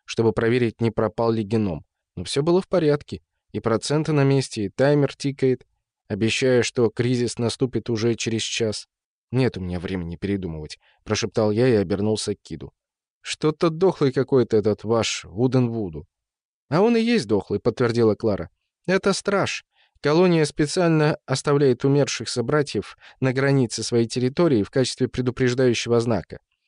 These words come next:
Здесь, видимо, очень старая колония, если их страж полностью одеревенел. Так-то они шустрые, но туповатые, а если шептуна убить, то колония вообще развалится». «Шептуна?» —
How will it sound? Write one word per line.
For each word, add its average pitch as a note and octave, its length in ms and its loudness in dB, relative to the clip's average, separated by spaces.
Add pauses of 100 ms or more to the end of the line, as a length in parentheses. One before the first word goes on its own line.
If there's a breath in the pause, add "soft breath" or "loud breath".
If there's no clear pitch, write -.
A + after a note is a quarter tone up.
(240)
Здесь, C3+ 400 0
видимо, F3 360 2
очень F3+ 380 2
старая E3 440 2
колония, D#3 580 2 (320 soft breath)
если C3 340 0
их C#3 120 0
страж C#3+ 400 -2
полностью C#3 600 0
одеревенел. B2+ 640 2 (680)
Так-то E3+ 340 0
они D#3+ 180 4
шустрые, A2 640 -2
но D3 220 2
туповатые, D3 720 0 (260 soft breath)
а A2+ 120 -2
если D3+ 280 0
шептуна E3+ 500 2
убить, A#2 400 0 (300)
то D3 280 4
колония D3+ 540 2
вообще C3+ 400 0
развалится». F#2 760 -4 (340)
«Шептуна?» — G#2 720 -4